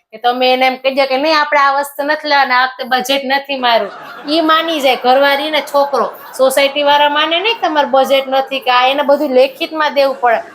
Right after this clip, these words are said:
અમે માંગ્યું તમારા પાસે કે ક્યાં તમારા પૈસા ક્યાં ગયા, તમારું બજેટ ક્યાં ગયું, ઈ બધું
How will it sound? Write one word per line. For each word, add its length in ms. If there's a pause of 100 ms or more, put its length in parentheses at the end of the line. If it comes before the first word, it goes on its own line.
(160)
અમે 180
માંગ્યું 360
તમારા 320
પાસે 440
કે 80
ક્યાં 220
તમારા 280
પૈસા 320
ક્યાં 280
ગયા, 120
તમારું 340
બજેટ 380
ક્યાં 220
ગયું, 160
ઈ 60
બધું 340